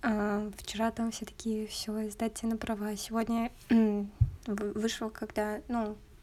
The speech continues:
первым же делом сначала маме позвонила, потом им написала, все такие: "Да блин, вообще", а,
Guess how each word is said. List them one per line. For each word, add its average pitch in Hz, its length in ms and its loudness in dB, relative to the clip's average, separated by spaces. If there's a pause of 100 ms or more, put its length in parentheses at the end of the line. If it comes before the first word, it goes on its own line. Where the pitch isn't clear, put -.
(200)
первым 214 280 0
же 220 80 -10
делом 220 220 0
сначала - 280 -4
маме 247 240 0
позвонила, 220 560 -2 (640)
потом 220 260 2
им 220 100 2
написала, 214 580 0
все 220 140 -6
такие: - 240 -14
"Да - 80 -6
блин, 233 340 0
вообще", 220 680 -2 (840)
а, 214 420 0